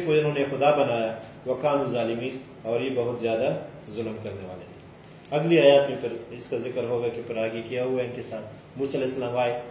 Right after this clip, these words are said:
تو پھر موسیٰ علیہ السلام کا ریئیکشن کیا تھا، اور پھر کیسے اللہ تعالیٰ نے ان کی گناہ کو معاف کیا، توبہ کو قبول کیا، ستر ہزار لوگوں کی قربانی کے بعد توبہ بھی ایسی قبول نہیں کی گئی،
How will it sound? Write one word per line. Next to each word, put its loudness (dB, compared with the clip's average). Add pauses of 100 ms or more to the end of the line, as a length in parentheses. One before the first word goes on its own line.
(560)
تو -6
پھر 0
موسیٰ 0
علیہ 4
السلام -2
کا -2
ریئیکشن -2
کیا -2
تھا، 0
اور -2
پھر -2
کیسے 2 (300)
اللہ 0
تعالیٰ 6
نے 0 (720)
ان -2 (100)
کی -6
گناہ 4
کو -6
معاف 0
کیا، 2 (100)
توبہ 2 (120)
کو -4 (100)
قبول -6 (120)
کیا، 0
ستر -6 (120)
ہزار 0
لوگوں -2
کی -8 (420)
قربانی 0
کے -4
بعد -4 (440)
توبہ 0
بھی 2
ایسی 0
قبول -4
نہیں -6
کی -8
گئی، -8